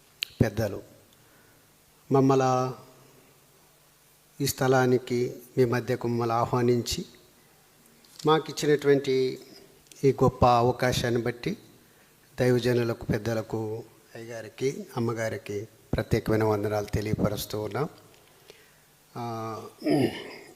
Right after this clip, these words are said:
మరి దైవజనులు మాకు, ఆ, ఈ వాక్య ఉపదేశం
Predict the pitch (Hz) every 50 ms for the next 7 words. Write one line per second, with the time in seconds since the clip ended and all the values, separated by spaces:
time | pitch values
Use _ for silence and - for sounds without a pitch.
0 | - - - 139 131 127 131 127 123 120 117 113 113 110 131 - - - - -
1 | - _ _ _ _ _ - 139 143 147 156 160 160 139 151 151 147 147 143 143
2 | 127 120 120 120 - - - - - - - - - _ _ _ _ _ _ _
3 | _ _ _ _ _ _ - - _ _ - - - - - - - - - 143
4 | 139 135 127 - 131 127 120 113 117 117 113 - - - - - - _ _ _
5 | _ _ _ _ _ _ _ _ _ _ _ - 131 123 117 113 113 113 113 107
6 | 107 110 107 143 147 135 131 120 117 123 131 135 127 - - 131 - - 127 117
7 | 123 123 117 - 120 98